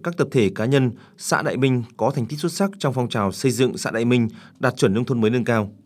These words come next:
Cũng trong sáng ngày mười ba tháng mười một, huyện Yên Bình cũng đã tổ chức lễ công bố quyết định công nhận xã Mỹ Gia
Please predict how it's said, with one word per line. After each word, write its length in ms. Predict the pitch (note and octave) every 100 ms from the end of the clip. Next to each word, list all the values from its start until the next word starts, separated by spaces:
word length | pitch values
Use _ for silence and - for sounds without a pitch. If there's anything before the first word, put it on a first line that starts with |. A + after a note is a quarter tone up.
| _ _ - - - - - _ - - -
Cũng 220 | D3+ F3+
trong 180 | E3 C#3+
sáng 200 | B2+ B2
ngày 100 | C#3+
mười 100 | G#2+
ba 120 | A2+
tháng 120 | A2+
mười 80 | A#2+
một, 180 | G#2+ G2+ - - - -
huyện 120 | C#3
Yên 100 | D#3
Bình 220 | D3 A#2+ A2+
cũng 140 | C3+
đã 100 | -
tổ 120 | D3 G#2+
chức 240 | F3 E3
lễ 80 | -
công 200 | D3+ A#2+
bố 80 | A2
quyết 140 | E3+
định 180 | C#3+ -
công 180 | C3+ B2+
nhận 240 | A2+ -
xã 200 | - -
Mỹ 160 | B2+ C3+
Gia 320 | C#3 C3+